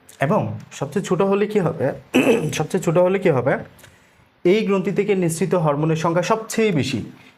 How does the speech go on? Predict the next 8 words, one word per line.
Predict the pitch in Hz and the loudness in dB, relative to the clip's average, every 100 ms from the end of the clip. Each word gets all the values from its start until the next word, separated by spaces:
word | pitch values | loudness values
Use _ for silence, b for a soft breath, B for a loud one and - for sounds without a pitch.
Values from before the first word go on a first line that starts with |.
| _ - | _ -2
এই | 147 160 160 | 0 2 2
গ্রন্থি | 143 135 143 | 0 -2 -2
থেকে | 151 135 156 | -2 0 0
নিঃসৃত | 147 123 143 135 | 0 -2 -2 -2
হরমোনের | 135 131 120 127 123 | 0 0 0 0 -2
সংখ্যা, | - 120 107 107 110 139 202 208 - - _ _ _ _ | -2 -4 -2 -2 -2 -2 -2 -6 -12 -20 _ _ _ _
নিঃসৃত | 120 117 117 - 120 101 113 143 190 196 - _ _ _ _ _ _ _ | -6 -4 -4 -6 -6 -4 -2 -2 -4 -8 -20 _ _ _ _ _ _ _
হরমোন | 113 110 107 113 135 185 | -4 -2 -2 -2 -2 -4